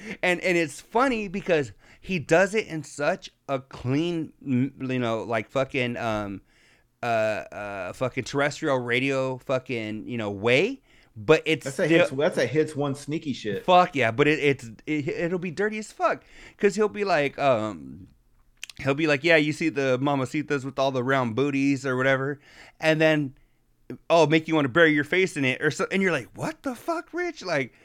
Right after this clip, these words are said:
Speaker 1: you can get away with
Speaker 2: But,
Speaker 1: that
Speaker 2: but
Speaker 1: shit?
Speaker 2: they got the right, they got the right time slot though, because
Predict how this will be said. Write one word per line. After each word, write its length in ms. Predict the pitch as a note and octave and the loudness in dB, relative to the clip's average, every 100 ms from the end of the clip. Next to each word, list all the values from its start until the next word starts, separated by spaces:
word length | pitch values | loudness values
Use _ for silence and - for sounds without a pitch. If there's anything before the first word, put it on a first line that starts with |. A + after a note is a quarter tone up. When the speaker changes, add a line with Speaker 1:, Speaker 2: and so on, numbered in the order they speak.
| _ - | _ -14
Speaker 1:
you 120 | F#3 | -10
can 100 | A3 | -4
get 100 | A3+ | 0
away 180 | D#3+ F3 | 2 6
with 60 | |
Speaker 2:
But, 120 | F#3+ A#3 | 8 6
Speaker 1:
that 180 | G3 | 4
Speaker 2:
but 60 | F#3 | 2
Speaker 1:
shit? 80 | E4 | 4
Speaker 2:
they 80 | F#3+ | 6
got 160 | G#3+ | 6
the 80 | G#3 | 6
right, 200 | G#3 G#3 - | 6 4 0
they 160 | C#3+ D3 | 0 2
got 220 | D3+ D#3+ | 4 2
the 60 | E3+ | 2
right 200 | F3 F3+ | 0 0
time 240 | G3+ B3+ | -2 -4
slot 340 | C#4+ D3+ C3+ C3 | -2 0 2 2
though, 120 | C3 | 0
because 400 | B2+ C3 D3 | 0 0 0